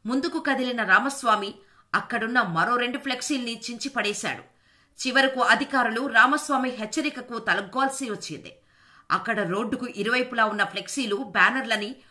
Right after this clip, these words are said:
పోలీసుల చేత్తోనే తొలగించేలా చేశారు రామస్వామి.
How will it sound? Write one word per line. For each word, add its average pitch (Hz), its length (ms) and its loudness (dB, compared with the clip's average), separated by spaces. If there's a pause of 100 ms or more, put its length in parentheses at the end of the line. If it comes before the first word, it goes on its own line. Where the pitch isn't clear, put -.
(240)
పోలీసుల 330 440 0 (140)
చేత్తోనే 262 440 0
తొలగించేలా 214 720 -2 (100)
చేశారు 202 460 -4
రామస్వామి. 185 560 -2